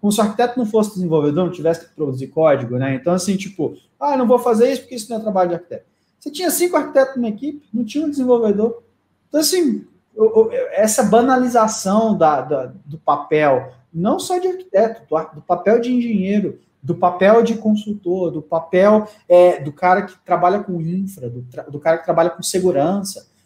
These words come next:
Então, assim, tipo, é, a gente não pode banalizar, né? Então, assim, vo-, podemos ser especialistas, podemos ser generalistas, mas a gente não pode ficar trabalhando em cima de marketing, de papel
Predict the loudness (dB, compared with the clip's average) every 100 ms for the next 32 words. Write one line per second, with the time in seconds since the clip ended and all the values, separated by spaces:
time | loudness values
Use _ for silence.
0 | _ -2 2 2 4 2 2 -2 2 2
1 | 2 -2 -4 -2 -2 -4 -4 -6 0 2
2 | 2 2 2 2 0 -4 -2 -2 -2 -6
3 | _ _ -4 -2 0 0 0 -2 -4 -8
4 | _ _ 0 2 2 2 2 2 0 -2
5 | -2 -2 -6 -14 -10 -8 -6 -6 -6 -10
6 | -14 -8 -8 -8 -10 -12 -10 -6 -4 -4
7 | -6 -10 -16 -16 -16 -16 -6 -4 -4 -4
8 | -6 0 0 0 -8 -6 -4 -2 -2 -4
9 | -6 -6 -4 -4 -4 -8 -18 -18 -16 -12
10 | -12 -8 -8 -8